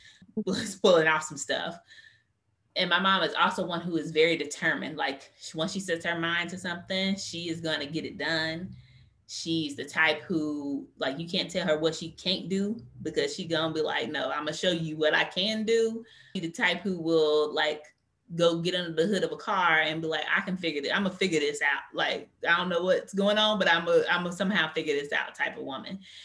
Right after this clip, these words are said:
And so that instilled a lot in me in terms of my level of determination and go-getter attitude. Hundred percent got that from <laughs> my mom. And at some point along the way, even though I didn't know we were technically, like, in poverty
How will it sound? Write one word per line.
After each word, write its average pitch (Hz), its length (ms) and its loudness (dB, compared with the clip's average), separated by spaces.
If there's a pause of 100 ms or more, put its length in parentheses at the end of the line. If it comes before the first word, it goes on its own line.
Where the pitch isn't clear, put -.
(220)
And 175 140 -2
so 143 360 2
that 196 360 4
instilled 170 480 -4
a 147 40 -4
lot 156 260 2
in 151 160 0
me 180 340 -4
in 165 120 -4
terms 151 240 -2
of 139 80 -4
my 156 140 0
level 151 260 0
of 139 80 -6
determination 160 840 -2
and 147 200 -4
go-getter 156 460 0
attitude. 220 760 -2 (460)
Hundred 202 240 2
percent 170 400 -4
got 151 220 -2
that - 180 -6
from 165 120 -4
<laughs> 202 220 2
my 165 100 2
mom. 170 400 -2 (260)
And 165 260 2
at - 160 -4
some 269 240 -4
point 254 160 -4
along 185 300 -2
the 151 100 -2
way, 156 480 2 (360)
even 226 200 -2
though 208 80 2
I 190 160 2
didn't 170 240 -6
know 175 160 0
we 208 160 -4
were 165 140 -4
technically, 170 540 -4
like, 156 360 0 (640)
in 160 160 -6
poverty 160 760 -4